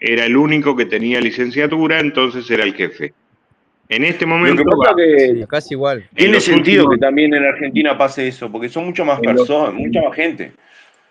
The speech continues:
Speaker 1: en los últimos diez años,
Speaker 3: Acá
Speaker 1: en los últimos diez años, únicamente se contrata a licenciados.
Speaker 2: Mirá vos.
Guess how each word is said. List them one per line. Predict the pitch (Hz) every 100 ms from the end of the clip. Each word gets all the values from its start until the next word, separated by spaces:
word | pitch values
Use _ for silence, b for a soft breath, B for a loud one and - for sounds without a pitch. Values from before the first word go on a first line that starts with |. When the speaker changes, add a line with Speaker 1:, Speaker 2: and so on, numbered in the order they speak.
| _
Speaker 1:
en | 113 113
los | 123 123
últimos | 180 175 160 151 135
diez | 170 175 185
años, | 170 165 170 170 -
Speaker 3:
Acá | 117 - 156
Speaker 1:
en | - 104
los | 143 156
últimos | 151 127 117 120
diez | 165 175
años, | 170 143 147 160 - _ _ _ _ _ -
únicamente | 156 175 156 143 139 156 147 151
se | 135
contrata | 120 117 117 139 143 156 147 -
a | 113
licenciados. | 120 135 127 110 101 80 78 - _ _ _ _ _ _ _ _ _ 113
Speaker 2:
Mirá | 117 110 151
vos. | 135